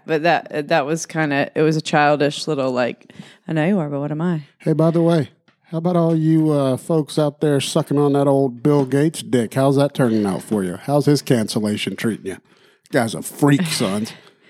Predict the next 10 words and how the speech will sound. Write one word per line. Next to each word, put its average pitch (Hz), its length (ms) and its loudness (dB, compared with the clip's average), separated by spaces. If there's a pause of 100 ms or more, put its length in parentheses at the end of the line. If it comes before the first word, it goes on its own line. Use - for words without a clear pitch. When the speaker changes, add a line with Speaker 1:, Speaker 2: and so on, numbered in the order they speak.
(140)
Speaker 2:
Been 143 140 2
fucking - 420 0
Epstein 143 680 0
for 117 160 -2
years. 113 800 0
Speaker 1:
Wait. 220 260 2
Speaker 2:
His 151 80 0
wife's 156 340 2
hated 143 340 2
him. 147 240 -4